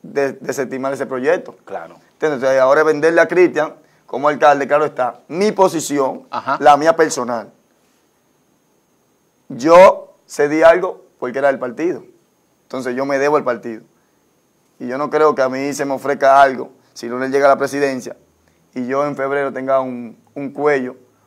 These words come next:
Speaker 1: o un colgante, o un babero, como ustedes, como le dicen, de un candidato que no sea el que Leonel diga. Mi opinión personal.
Speaker 2: Ajá.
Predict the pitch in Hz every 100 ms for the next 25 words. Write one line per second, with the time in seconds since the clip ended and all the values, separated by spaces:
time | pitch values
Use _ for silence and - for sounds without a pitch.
0 | _ _ 123 131 131 135 143 135 120 123
1 | 127 135 135 131 127 127 127 127 123 120
2 | 120 123 139 120 - - _ _ _ _
3 | - 131 135 139 135 139 131 117 127 139
4 | - 156 151 - - - 123 123 120 120
5 | 117 110 117 _ _ _ _ _ _ _
6 | _ _ _ _ _ _ _ _ - 151
7 | 151 156 165 175 170 147 131 110 120 120
8 | 139